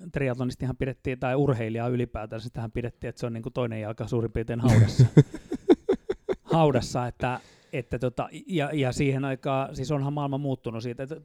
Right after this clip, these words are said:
Speaker 1: sitä informaatiota on tullut lisää, että miten pitää harjoittelua muuttaa, kun ikää tulee lisää.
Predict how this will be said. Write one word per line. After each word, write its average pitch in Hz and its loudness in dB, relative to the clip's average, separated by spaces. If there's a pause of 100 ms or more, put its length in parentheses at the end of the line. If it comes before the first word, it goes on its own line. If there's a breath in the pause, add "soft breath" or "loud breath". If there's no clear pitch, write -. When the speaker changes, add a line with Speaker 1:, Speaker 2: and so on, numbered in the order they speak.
Speaker 1:
sitä 156 -2
informaatiota 123 4
on 120 -4
tullut 120 2
lisää, 117 0
että 107 -12
miten 143 0
pitää 131 0
harjoittelua 117 0
muuttaa, 113 0
kun 113 -6
ikää 104 -4
tulee 104 -8
lisää. 107 -6